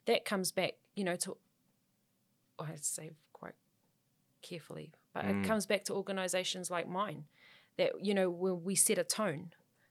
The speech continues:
Speaker 1: you know, that although they might not be, you know, away fighting on Fight Island right now,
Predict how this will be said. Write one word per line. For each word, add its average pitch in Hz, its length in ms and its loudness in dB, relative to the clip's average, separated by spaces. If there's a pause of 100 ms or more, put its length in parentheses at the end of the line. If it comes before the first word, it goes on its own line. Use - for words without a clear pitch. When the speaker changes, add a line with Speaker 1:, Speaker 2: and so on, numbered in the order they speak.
(120)
Speaker 1:
you 196 100 0
know, 185 340 0 (400)
that 170 300 6 (400)
although 196 720 8 (260)
they 190 220 2
might 190 240 2
not 190 260 2
be, 180 380 0 (880)
you 214 140 6
know, 180 180 8
away 185 480 6
fighting 185 800 0
on 196 200 6
Fight 185 340 4
Island 180 420 2
right 180 220 2
now, 180 400 2